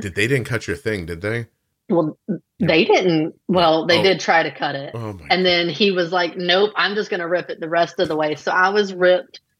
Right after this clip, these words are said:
Speaker 2: I think the word that you like to use is taint. Um,
Speaker 1: Oh,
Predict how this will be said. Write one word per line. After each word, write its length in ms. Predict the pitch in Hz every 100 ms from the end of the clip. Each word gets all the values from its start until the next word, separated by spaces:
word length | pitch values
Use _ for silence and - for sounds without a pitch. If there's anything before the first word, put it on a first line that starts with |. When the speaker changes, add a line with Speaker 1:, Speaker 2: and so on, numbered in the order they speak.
| _
Speaker 2:
I 60 | 240
think 220 | 226 185
the 100 | 190
word 240 | 185 180
that 120 | 180
you 120 | 180 180
like 260 | 180 -
to 160 | - -
use 200 | 180 165
is 140 | 156 -
taint. 560 | - 196 160 - - - _ _ _ _ 190
Um, 500 | 190 180 165 175 180 _ -
Speaker 1:
Oh, 260 | 320 320